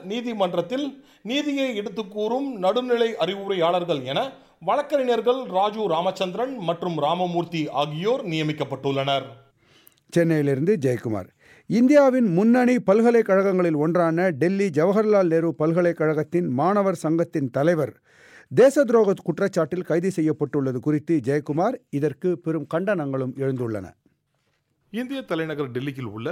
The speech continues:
Speaker 1: ஜவஹர்லால் நேரு பல்கலைக்கழகத்தின் மாணவ அமைப்பின் தலைவர் கன்ஹையா குமார் மீது தேச துரோக குற்ற வழக்கு பதியப்பட்டுள்ளது. இந்திய நாடாளுமன்றம் மீது தாக்குதல் நடத்திய விவகாரத்தில் அப்சல் குருவுக்கு மரண தண்டனை விதித்தது தவறு என கூறி கண்டன கூட்டம் நடத்தியதற்காக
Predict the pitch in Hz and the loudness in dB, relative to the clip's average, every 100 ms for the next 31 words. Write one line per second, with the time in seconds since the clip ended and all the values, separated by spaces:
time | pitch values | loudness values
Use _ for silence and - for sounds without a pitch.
0 | 190 131 165 202 202 196 175 139 143 139 | -6 -4 -4 -2 -4 -2 -4 -2 -4 -4
1 | 120 120 127 123 120 110 113 120 104 107 | -6 -4 -4 -4 -6 -8 -8 -10 -8 -8
2 | 123 107 87 107 110 113 101 107 104 110 | -8 -10 -12 -14 -12 -12 -10 -10 -10 -12
3 | 110 110 117 107 - 110 104 98 117 196 | -12 -12 -10 -10 -10 -10 -10 -10 -8 -8
4 | 202 151 214 233 165 151 139 135 135 - | -6 -4 -2 -4 -4 -4 -4 -6 -8 -10
5 | 117 117 143 190 196 135 117 113 - - | -8 -8 -8 -8 -8 -8 -8 -8 -8 -8
6 | 113 113 113 101 - 233 247 254 175 165 | -8 -6 -8 -10 -10 -8 -6 -4 -2 -2
7 | 170 165 151 139 123 127 135 131 113 - | -2 -4 -6 -6 -8 -8 -8 -8 -10 -8
8 | 127 120 117 120 107 117 110 110 110 143 | -8 -8 -8 -10 -10 -10 -8 -8 -8 -6
9 | 208 196 139 170 233 196 180 160 143 185 | -8 -8 -12 -4 -4 0 -2 -2 -4 -2
10 | 202 147 151 156 147 135 135 120 127 131 | -2 -2 -4 -4 -4 -6 -6 -8 -8 -8
11 | 127 120 120 113 120 117 107 104 139 185 | -8 -8 -8 -8 -8 -8 -10 -10 -8 -6
12 | 233 - 170 208 220 214 175 175 147 139 | -8 -8 -8 -6 -8 -10 -8 -6 -4 -6
13 | 151 151 143 143 135 156 | -6 -6 -6 -6 -6 -4